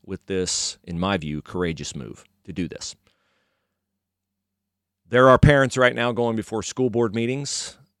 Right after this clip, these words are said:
There are people showing up at city council meetings as a movement arises in our country to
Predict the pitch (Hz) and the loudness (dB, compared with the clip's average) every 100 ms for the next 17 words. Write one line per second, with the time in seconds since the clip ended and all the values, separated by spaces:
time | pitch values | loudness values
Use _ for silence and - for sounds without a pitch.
0 | _ _ _ 98 98 95 98 95 90 117 | _ _ _ -4 -4 -2 -2 -2 -4 -6
1 | 107 104 110 104 101 - - 104 87 - | -6 -4 -2 0 -2 -6 -8 -6 -4 -2
2 | 113 107 110 104 107 123 - - _ _ | -2 -2 -2 -2 -2 -6 -12 -20 _ _
3 | _ _ _ _ 101 98 95 95 - - | _ _ _ _ -2 0 0 0 -4 -6
4 | - - 95 90 123 123 113 98 95 95 | -10 -8 -2 0 0 0 0 0 0 -2
5 | 98 92 92 92 92 82 87 92 95 _ | -6 -6 -6 -6 -8 -10 -10 -12 -14 _
6 | _ _ _ _ _ - 104 95 92 90 | _ _ _ _ _ -10 -4 -2 -2 -4
7 | 87 87 | -6 -8